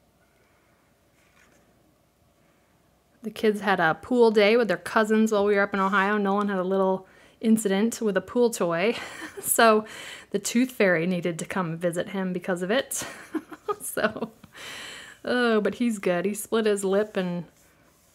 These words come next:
helped get one of his loose teeth out, so there we go. All right, so that's for the inside. Now I've got a piece of Pool Party. The Pool Party measures three and three quarters by five.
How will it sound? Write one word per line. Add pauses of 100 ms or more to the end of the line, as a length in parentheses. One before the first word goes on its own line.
(120)
helped
get
one
of
his
loose
teeth
out,
so
there
we
go. (840)
All
right,
so
that's
for
the
inside. (760)
Now
I've
got
a
piece
of
Pool
Party. (320)
The
Pool
Party
measures (200)
three
and
three
quarters
by
five.